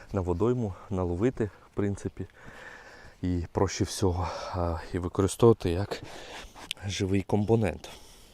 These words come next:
Я маю на увазі на, на гачок. Саме плітка краще всього ловиться майже в любу погоду. Тобто вона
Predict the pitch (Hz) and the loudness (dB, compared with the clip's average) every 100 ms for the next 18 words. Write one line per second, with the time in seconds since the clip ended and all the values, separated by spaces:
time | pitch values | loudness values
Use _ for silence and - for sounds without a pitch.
0 | - - _ _ - _ - - 101 95 | -20 -20 _ _ -20 _ -14 -2 0 2
1 | 87 87 87 85 80 85 87 78 - 95 | 2 2 0 0 0 -2 -2 -4 -4 -2
2 | 101 - - - - - - - - - | -2 -2 -4 -4 -12 -16 -16 -14 -14 -16
3 | - - - 101 90 85 101 113 - 107 | -16 -18 -4 -2 -2 -2 0 0 2 0
4 | 98 - - - - - 98 - 98 - | 0 -6 -14 -16 -10 -4 -4 -2 -6 -2
5 | 101 92 101 - - - - - - - | 0 0 -2 -6 -12 -20 -20 -20 -18 -16
6 | - - - - - - - - - - | -14 -16 -16 -18 -16 -14 -14 -12 -6 -2
7 | - - - - - - 104 107 78 76 | -2 -2 -4 -6 -10 -4 4 4 4 0
8 | - 90 - - - - - - - - | -4 -8 -10 -14 -12 -10 -6 -8 -8 -14
9 | - 92 92 87 82 92 98 95 110 98 | -2 2 4 2 0 0 2 4 4 4
10 | - - - - - - - - - - | -6 -18 -20 -20 -20 -18 -18 -18 -16 -14
11 | - - - - - - - - - - | -10 -10 -12 -18 -18 -18 -16 -16 -18 -18
12 | - - - 131 120 123 95 90 - - | -20 -20 2 8 10 10 8 4 -4 -12
13 | - 90 - 95 101 95 | -8 -8 -4 0 0 0